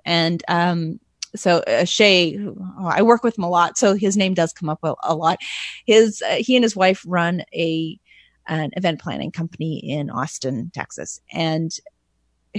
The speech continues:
uh, Cheryl, his wife, di-, went through this exercise quite a few years ago where she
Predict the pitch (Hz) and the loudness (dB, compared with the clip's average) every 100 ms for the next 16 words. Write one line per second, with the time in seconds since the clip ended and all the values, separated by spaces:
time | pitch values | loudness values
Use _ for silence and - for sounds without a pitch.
0 | 185 190 170 165 208 196 170 180 180 165 | -6 0 0 2 4 6 6 4 0 -2
1 | 180 175 170 165 - - - - _ _ | 0 2 2 -2 -10 -20 -20 -20 _ _
2 | _ _ _ 196 - - - 233 277 - | _ _ _ -8 0 0 4 2 2 0
3 | 226 208 202 - 175 - 180 175 170 160 | 0 2 0 0 -4 -2 -4 0 0 -2
4 | - - 190 196 214 - 180 - 170 160 | -6 0 4 6 6 4 -4 -2 -2 0
5 | 165 170 175 170 151 151 175 170 170 - | 0 -2 -2 -2 -2 -2 0 0 0 -2